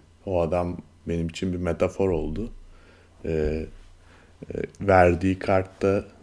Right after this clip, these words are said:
aslında hani böyle kafamda kurmaya çalıştığım, "Bu program ne, nasıl ifade edebilirim, ne olduğunu?" diye kurmaya çalıştığım şeyi bana,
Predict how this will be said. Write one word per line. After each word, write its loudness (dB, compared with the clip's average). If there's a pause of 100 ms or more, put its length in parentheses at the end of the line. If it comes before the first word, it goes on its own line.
(280)
aslında -2
hani -2
böyle 2 (120)
kafamda 0 (720)
kurmaya 4
çalıştığım, 0
"Bu -6
program 2
ne, 2 (540)
nasıl 0
ifade 4
edebilirim, -2 (720)
ne 6
olduğunu?" 2
diye 2 (240)
kurmaya 6
çalıştığım 4
şeyi 10
bana, 10